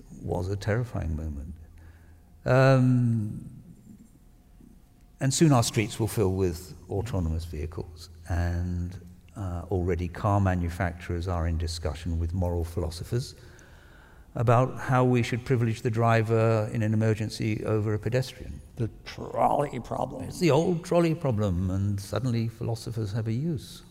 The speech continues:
Speaker 1: Um, <laughs> they've been thinking about this for a long time. <laughs>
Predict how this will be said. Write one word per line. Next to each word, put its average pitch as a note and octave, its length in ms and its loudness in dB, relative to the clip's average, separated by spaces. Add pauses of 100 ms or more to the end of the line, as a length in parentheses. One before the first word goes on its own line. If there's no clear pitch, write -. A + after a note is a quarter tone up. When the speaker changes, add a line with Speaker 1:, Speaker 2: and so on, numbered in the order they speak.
(140)
Speaker 1:
Um, G2 380 0 (880)
<laughs> G#3 100 4 (1700)
they've A#2+ 200 2
been A#2+ 120 2
thinking C#3 300 2
about A2+ 280 4
this G2 180 0
for - 120 -2
a A2 60 4
long A2+ 300 2
time. C#3 800 0
<laughs> - 60 -10